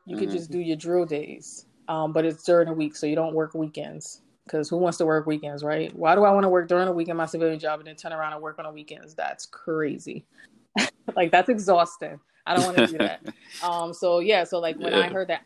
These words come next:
Speaker 1: honestly, I heard that opportunity from another reservist when I was in career course. Um, I didn't know what that was 'cause nobody talks about the reserves when you active duty, apparently. So I didn't know what none of this was. <laughs>
Speaker 2: For sure.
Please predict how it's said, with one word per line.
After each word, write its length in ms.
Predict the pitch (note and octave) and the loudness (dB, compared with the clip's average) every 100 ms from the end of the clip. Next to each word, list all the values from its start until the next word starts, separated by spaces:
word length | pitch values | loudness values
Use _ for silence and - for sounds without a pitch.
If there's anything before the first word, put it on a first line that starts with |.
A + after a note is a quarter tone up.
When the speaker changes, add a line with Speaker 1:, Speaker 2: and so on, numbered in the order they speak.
| D#3+ F3 | -8 -6
Speaker 1:
honestly, 320 | A#3+ G#3+ F#3+ | -6 -6 -4
I 80 | F3 | -4
heard 180 | F3+ E3+ | -4 -6
that 160 | D#3+ | -6
opportunity 480 | D#3+ D#3+ - F3 E3 | -8 -12 -14 -10 -10
from 220 | - D#3+ | -8 -6
another 240 | D#3 D#3+ E3 | -4 -4 -4
reservist 520 | D#3+ E3 E3 D#3 - | -4 -2 -2 -2 -12
when 80 | D#3 | -12
I 100 | D3 | -12
was 180 | D3+ D3 | -12 -14
in 120 | D3 | -16
career 340 | - E3 A3 | -4 2 2
course. 580 | G3 D#3+ D3+ D#3 - - _ _ _ _ _ - | 2 -2 -2 -4 -12 -16 _ _ _ _ _ -2
Um, 560 | E3 D#3 D3+ D3+ D3 - - _ _ _ _ _ - | 0 0 -4 -8 -10 -12 -14 _ _ _ _ _ -2
I 100 | F#3+ | 4
didn't 220 | F3 F#3 F3 | 6 6 6
know 80 | |
what 140 | E3 D#3+ | 4 6
that 160 | D#3 | 2
was 460 | D#3+ E3 E3 D#3+ - - | 2 0 -2 -6 -20 -16
'cause 140 | E3 | -10
nobody 260 | D#3+ E3 D#3 | -2 -2 0
talks 240 | D#3+ D#3 | -4 -2
about 200 | E3 D#3 | -4 -4
the 60 | D#3 | -6
reserves 440 | D#3 D#3+ D#3 D3+ | -4 -2 -2 -4
when 100 | D#3+ | -8
you 60 | D#3 | -8
active 300 | D#3 D3+ D3+ | -10 -10 -4
duty, 220 | D#3 D3 | -2 0
apparently. 440 | D3 D3+ C#3+ C#3+ C#3+ | -2 -4 -8 -12 -8
So 400 | - D3 C#3+ - - | -4 -2 -4 -6 2
I 100 | G3 | 4
didn't 100 | F3+ | 6
know 100 | D#3 | 4
what 100 | - | 6
none 100 | F3 | 4
of 80 | D#3+ | 4
this 160 | D3 - | -4 -12
was. 380 | D3+ D3 - _ | -14 -14 -18 _
<laughs> 1160 | A#3 G5 G5 D5+ G#4+ - - D4 - - - C#4 | -4 -4 -8 2 2 2 -4 -4 -4 -6 -14 -2
Speaker 2:
For 160 | - D#3 | 2 2
sure. 180 | - | 0